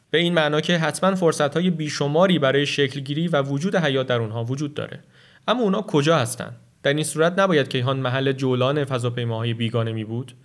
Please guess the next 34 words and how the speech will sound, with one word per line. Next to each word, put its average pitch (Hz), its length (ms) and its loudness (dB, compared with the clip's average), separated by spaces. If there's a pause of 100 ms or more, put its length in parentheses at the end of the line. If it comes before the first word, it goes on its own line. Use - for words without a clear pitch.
(460)
بگذارید 233 380 4
یک 226 160 -4
قدم 160 240 2
عقب 110 420 -2
بریم. - 240 -10 (480)
اول 180 200 2
تکلیف 190 400 0
یک 196 140 0
موضوعی 151 360 0
رو 151 100 4
روشن 127 380 0
کنیم. 95 400 -8 (420)
حتی 269 300 0
اگر 196 220 6
تمدن‌های 143 720 0
بیگانه‌ای 127 760 0
در 98 300 -4
کهکشان‌های 117 800 -4
فراتر 135 540 0
از 190 160 -2
کهکشان 120 540 -2
ما 104 180 -8
وجود 127 320 -4
داشته 139 320 -2
باشه، 165 600 0 (440)
ما 214 260 2
احتمالاً 147 760 2
هیچ 233 340 -4
وقت 160 260 0
از 131 240 0
وجودشون 143 540 -2
باخبر 113 460 -2
نخواهیم 120 520 -2
شد. - 280 -16